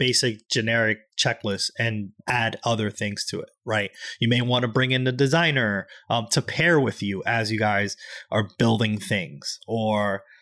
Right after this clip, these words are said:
you know, maybe your product person may not be available for a desk check, so you would do it in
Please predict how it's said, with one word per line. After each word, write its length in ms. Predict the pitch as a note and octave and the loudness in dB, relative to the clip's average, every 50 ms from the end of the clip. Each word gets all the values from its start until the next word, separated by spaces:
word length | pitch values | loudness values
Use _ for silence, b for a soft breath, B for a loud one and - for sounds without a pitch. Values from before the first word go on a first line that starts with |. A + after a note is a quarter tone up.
| b b b b _ | b b b b _
you 100 | - C#3+ | 0 2
know, 80 | C#3 C3 | 4 4
maybe 480 | C3 C3+ C#3+ C#3+ C3+ D3 C#3+ C#3 C3 - | 4 4 4 4 4 2 2 2 2 0
your 220 | - C3 C3+ C3+ B2+ | 0 0 2 2 2
product 360 | - - C#3+ C#3 C#3 C3+ - | 0 0 2 2 2 2 2
person 340 | - C3+ B2 - - C3+ C3 | 0 2 2 2 2 0 2
may 120 | C3+ C#3 | 2 2
not 340 | C3+ C3+ C3 C3 C3 - - | 2 2 2 2 0 -2 -2
be 140 | - C#3 C3 | 0 2 2
available 520 | C3 B2+ B2+ C#3+ D3+ D3 C3+ A#2+ A#2+ A2+ G#2+ | 2 4 4 4 4 4 2 2 2 0 0
for 260 | - - C3 B2+ B2 | 0 0 2 2 2
a 60 | B2+ | 2
desk 280 | A#2+ D#3 D#3 - - - | 2 2 2 2 0 0
check, 260 | - B2+ G2 F2 - | 0 0 -2 -2 -2
so 120 | - - | -2 -2
you 220 | G#2+ G#2 G#2+ A2 A2 | -2 -2 0 0 0
would 180 | A2 G#2+ G#2+ | 0 -2 -2
do 160 | - A#2 A2+ | 0 0 0
it 80 | A2 G#2+ | 2 0
in 200 | A2 G#2 G2+ G2+ | 0 -2 -4 -8